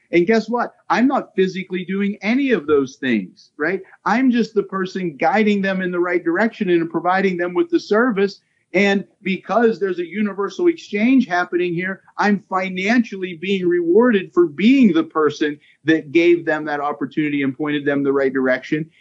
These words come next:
and creating multiple streams of income so that I can walk into that room or up to that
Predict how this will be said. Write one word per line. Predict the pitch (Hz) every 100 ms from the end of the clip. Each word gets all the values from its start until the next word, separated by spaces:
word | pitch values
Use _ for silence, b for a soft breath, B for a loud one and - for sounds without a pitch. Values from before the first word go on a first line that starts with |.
| b
and | 170 170
creating | 185 180 170 165
multiple | 165 208 247 220 190
streams | 180 - 196 190 165
of | 165
income | 185 226 262 185 147 151 - _
so | 190
that | 180 175
I | 180
can | 175 170 147
walk | 160 202 208
into | 208 240 226
that | 226 190 156
room | 156 156 -
or | 151
up | 156 170
to |
that | 151 147